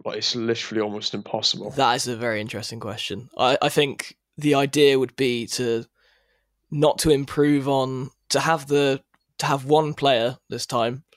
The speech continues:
Speaker 2: I think you, you go with one character, really flesh them out, and you make it a smaller world,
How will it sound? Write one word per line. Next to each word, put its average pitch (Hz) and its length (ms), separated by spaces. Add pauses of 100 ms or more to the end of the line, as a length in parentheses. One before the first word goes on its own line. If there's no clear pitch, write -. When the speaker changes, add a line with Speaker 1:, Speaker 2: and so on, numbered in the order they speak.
(260)
Speaker 2:
I 135 60
think 131 200
you, 131 180 (100)
you 127 140
go 131 140
with 123 140
one 135 180
character, 120 680
really 135 260
flesh 127 320
them 123 200
out, 110 260 (420)
and 120 160
you 120 60
make 123 240
it - 80
a 120 40
smaller 131 320
world, 131 360